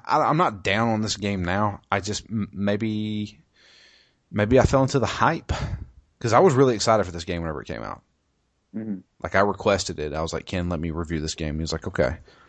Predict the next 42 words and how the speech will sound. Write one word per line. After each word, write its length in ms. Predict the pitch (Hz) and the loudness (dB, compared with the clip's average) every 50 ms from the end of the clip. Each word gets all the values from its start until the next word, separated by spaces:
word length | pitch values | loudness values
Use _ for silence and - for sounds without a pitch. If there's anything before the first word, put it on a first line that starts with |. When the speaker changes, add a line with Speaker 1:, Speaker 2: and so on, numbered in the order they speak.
| _ _ _ | _ _ _
Speaker 1:
So 120 | - - 85 | 0 4 4
I 60 | 87 | 6
reviewed 300 | 90 87 95 98 90 80 | 6 6 4 2 2 4
this 440 | 98 95 95 90 - - - - - - | 6 6 6 6 4 2 0 -2 -2 -2
and, 320 | - 90 85 85 80 76 | -2 -2 0 0 0 0
um, 580 | 80 78 78 73 71 71 71 71 73 78 - - _ _ _ - | 0 0 2 0 0 -2 -2 -4 -4 -6 -8 -12 _ _ _ -2
the 180 | 90 90 95 | 2 6 6
other 140 | 90 87 85 | 6 6 6
game 240 | 85 87 85 85 82 | 4 2 2 2 2
that, 160 | 76 76 - - _ | 0 -2 -4 -4 _
that 240 | 87 90 87 - - | 2 2 4 4 4
I 80 | - 87 | 4 4
remember 340 | 85 85 90 90 87 82 | 4 4 2 0 0 -2
comparing 460 | 85 - 87 80 - 90 82 85 82 76 | -4 -4 -6 -4 -2 -2 0 0 -2 -2
this 140 | 76 - - | -4 -4 -4
to 340 | - 87 82 82 80 78 78 - _ _ _ - - _ _ _ _ _ _ _ - | -2 -2 -2 -2 -2 -4 -6 -10 _ _ _ -20 -20 _ _ _ _ _ _ _ 0
or 140 | 80 82 | 0 0
thinking 480 | - - - - 117 104 - 101 95 87 | 0 0 2 4 4 4 4 2 2 2
about 420 | 82 76 82 80 76 73 67 - _ _ _ | 2 2 4 4 4 4 2 0 _ _ _
at 140 | - - - | -10 -8 -6
the 80 | - 82 | -4 -2
same 220 | - 90 85 78 | 0 0 0 0
time 320 | 73 - 85 80 80 80 | -2 -2 0 0 0 0
was, 240 | 78 80 76 73 69 | 0 -2 -2 -2 -2
uh, 300 | 73 65 60 60 60 - - 85 87 - - | -2 -2 0 0 -2 -4 -6 -10 -14 -14 -2
Dragon's 360 | - 107 82 73 67 78 - | 2 2 2 2 0 -2 -2
Dogma. 420 | - 65 53 53 - - - - 73 - - _ _ _ _ _ - _ | 0 0 0 0 -2 -8 -10 -12 -12 -14 -18 _ _ _ _ _ -10 _
'Cause 100 | - 95 | 0 0
they 40 | 92 | 2
Speaker 2:
Yep. 40 | 82 | 4
Speaker 1:
both 200 | 95 92 92 - | 2 2 2 0
came 180 | - 92 85 | 0 2 2
out 180 | 82 82 82 80 | 4 2 2 2
around 220 | 78 78 71 71 | 0 0 0 -2
the 60 | 78 78 | -2 -4
same 240 | - 76 78 76 | -2 -2 -2 -2
time. 280 | 78 85 78 76 78 - - - _ _ _ _ _ _ _ _ _ _ _ _ _ _ _ _ - - | -2 -2 -2 -2 -4 -6 -10 -12 _ _ _ _ _ _ _ _ _ _ _ _ _ _ _ _ -4 -2
Um, 580 | 80 73 65 60 67 73 - - - - - - - - _ _ _ _ _ _ _ _ _ _ _ _ _ _ _ _ _ _ _ _ _ _ _ | 0 0 0 0 -2 -2 0 0 0 -2 -2 -6 -12 -18 _ _ _ _ _ _ _ _ _ _ _ _ _ _ _ _ _ _ _ _ _ _ _
so 120 | - 101 95 | 4 6 8
I 100 | 107 143 | 8 8
don't 180 | 180 220 262 | 8 6 4
know. 100 | - - | 2 0